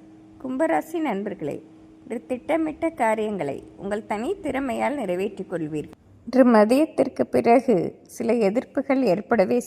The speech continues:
செய்யும். உங்கள் புத்திசாலித்தனத்தால் அழகாக சமாளிப்பீர்கள். எதிர்ப்புகள் ஏற்பட்டாலும் மிக சாமர்த்தியமாக சமாளித்து மிகப்பெரிய லாபம் அடையும் நாளாகவே இருக்கும்.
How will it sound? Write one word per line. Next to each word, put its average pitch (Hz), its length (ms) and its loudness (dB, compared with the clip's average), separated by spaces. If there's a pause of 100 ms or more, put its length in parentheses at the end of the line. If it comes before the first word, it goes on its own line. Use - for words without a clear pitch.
செய்யும். 151 320 -2 (260)
உங்கள் 208 300 -2
புத்திசாலித்தனத்தால் 214 1120 0 (240)
அழகாக 202 560 -2
சமாளிப்பீர்கள். 170 760 -4 (400)
எதிர்ப்புகள் 330 580 4 (140)
ஏற்பட்டாலும் 208 680 2 (160)
மிக 214 220 -2 (100)
சாமர்த்தியமாக 262 920 0
சமாளித்து 196 580 0 (340)
மிகப்பெரிய 262 440 0 (120)
லாபம் 233 380 4
அடையும் 202 320 -2
நாளாகவே 180 480 0 (140)
இருக்கும். - 340 -12